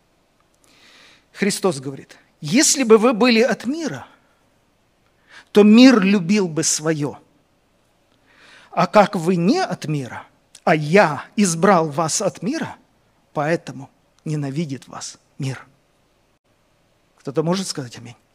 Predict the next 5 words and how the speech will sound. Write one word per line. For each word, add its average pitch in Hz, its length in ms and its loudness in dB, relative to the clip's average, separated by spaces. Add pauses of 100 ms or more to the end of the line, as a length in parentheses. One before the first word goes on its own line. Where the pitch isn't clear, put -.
(2500)
Христос - 460 -6
точно 180 400 -2
знает, 147 260 -8
что - 320 -2
происходит 233 760 -6